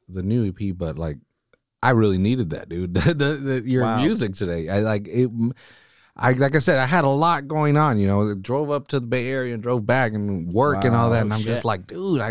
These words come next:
Speaker 1: I
Speaker 2: That's
Speaker 1: need
Speaker 2: rough.
Speaker 1: to settle down." It was, like,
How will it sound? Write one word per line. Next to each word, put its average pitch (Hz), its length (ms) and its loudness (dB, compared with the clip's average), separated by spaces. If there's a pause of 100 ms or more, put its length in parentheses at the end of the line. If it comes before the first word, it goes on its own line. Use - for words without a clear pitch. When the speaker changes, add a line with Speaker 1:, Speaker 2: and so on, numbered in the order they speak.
(120)
Speaker 1:
I 123 140 -4
Speaker 2:
That's 139 80 0
Speaker 1:
need 175 160 4
Speaker 2:
rough. 180 80 2
Speaker 1:
to 151 100 2
settle 143 540 0
down." 123 500 2
It 101 60 2
was, 110 200 2
like, 113 180 -4